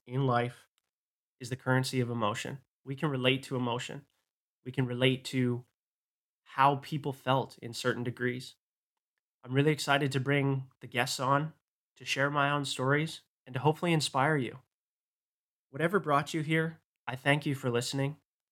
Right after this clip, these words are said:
I appreciate the support, and I'm truly excited to bring out the true human element of a lot of people and share their stories.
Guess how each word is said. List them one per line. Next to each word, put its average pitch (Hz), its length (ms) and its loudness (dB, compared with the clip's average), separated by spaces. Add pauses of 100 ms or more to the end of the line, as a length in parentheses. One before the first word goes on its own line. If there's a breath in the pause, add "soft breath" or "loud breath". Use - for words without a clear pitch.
(180)
I 123 120 2
appreciate 139 500 0
the 139 60 -4
support, 131 580 0 (460)
and 123 80 -4
I'm 127 100 2
truly 165 320 2
excited 127 640 0
to 123 420 -2 (380)
bring 143 200 0
out 135 260 2
the 131 60 -8
true 139 360 0
human 139 400 -2
element 120 640 0 (280)
of 120 80 -20
a 123 60 -12
lot 120 180 4
of 123 100 0
people 127 420 -6 (840)
and 123 140 -10
share 139 240 4
their 139 160 2
stories. - 600 -6